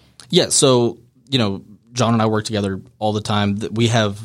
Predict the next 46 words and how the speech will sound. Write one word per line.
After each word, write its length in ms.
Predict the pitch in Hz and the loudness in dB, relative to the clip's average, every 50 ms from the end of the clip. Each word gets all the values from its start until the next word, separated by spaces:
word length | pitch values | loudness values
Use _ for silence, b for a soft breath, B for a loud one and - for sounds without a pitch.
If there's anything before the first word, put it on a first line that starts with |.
| - _ _ | -18 _ _
the, 240 | - 104 98 95 95 | -8 -6 -4 -4 -4
the 140 | 95 104 104 | -4 -4 -2
dev 300 | 104 110 110 113 101 - | 0 2 2 2 0 -2
team 180 | - - 98 95 | -2 -2 -2 -2
that 60 | 92 | -2
we 100 | 85 98 | -2 -4
work 260 | 95 95 92 90 - 92 | -2 -2 -4 -4 -4 -6
with 160 | 90 82 80 | -6 -6 -6
is 180 | - 82 - | -8 -8 -10
phenomenal. 680 | - - - - 98 92 92 87 82 80 78 78 65 - - | -8 -8 -8 -8 -6 -6 -6 -6 -8 -10 -12 -16 -18 -14 -8
So 180 | - - 104 | -4 -4 -2
I 120 | 90 78 110 | -2 0 0
gotta 180 | 110 113 120 | 0 2 2
give 160 | 113 113 104 - | 2 0 0 0
credit 380 | - 113 101 104 120 113 - - | -2 -2 -2 -2 -2 -6 -6 -6
to, 100 | - 101 | -4 -4
you 280 | 95 95 85 73 107 107 | -4 -4 -4 -2 -2 -2
know, 80 | 98 | 0
he 160 | 95 - 127 | 2 2 4
already 200 | 120 117 120 123 | 4 4 4 2
had 160 | 104 117 110 107 | 2 0 -2 -2
a 40 | |
team 400 | - - - 113 101 98 92 87 | -4 -2 -2 -2 0 -2 -2 -4
built. 340 | 85 101 95 90 87 - - b b b b b b b b b b b | -4 -4 -4 -4 -6 -8 -12 b b b b b b b b b b b
And 520 | - 113 110 104 101 95 92 92 87 95 - - | -2 0 0 0 0 0 -2 -4 -4 -6 -4 0
originally, 720 | 110 113 143 196 185 156 127 117 110 101 104 82 71 - - _ _ | 2 4 4 4 4 2 2 2 2 0 -2 -4 -8 -12 -18 _ _
you 100 | - 113 | -2 0
know, 80 | 101 98 | 0 2
me 160 | 95 101 107 | 2 4 2
and 100 | 104 95 | 2 2
him 480 | 101 113 101 101 98 92 90 90 - - _ - | 0 0 0 0 0 -2 -4 -6 -8 -12 _ -10
were 140 | 107 107 101 | -6 -6 -4
just 160 | 101 98 - | -2 -2 -2
talking 280 | - 107 101 - - 101 | 0 0 -2 0 -2 -2
about 200 | 98 95 87 90 | -2 -2 -2 -2
me 160 | 95 98 104 | -2 -2 -2
just, 300 | 98 95 90 - - - - | 0 -2 -2 -4 -4 -8 -10
you 100 | 107 104 | -12 -10
know, 200 | 95 85 82 82 - - _ b b b b b b b b b | -10 -10 -10 -12 -14 -18 _ b b b b b b b b b
getting 240 | 95 104 110 113 107 | -2 0 2 2 2
some 140 | - 104 101 | 2 0 0
stuff 200 | - - 95 - - | 0 -2 -2 -2 0
up 160 | 113 107 113 | -2 -2 0
there 240 | - 107 101 98 98 | 0 0 0 2 0
and, 260 | 95 92 92 90 - | 0 -2 -2 -4 -4
and, 520 | - 98 92 90 87 85 85 78 73 58 | -4 -6 -4 -4 -4 -6 -8 -10 -12 -14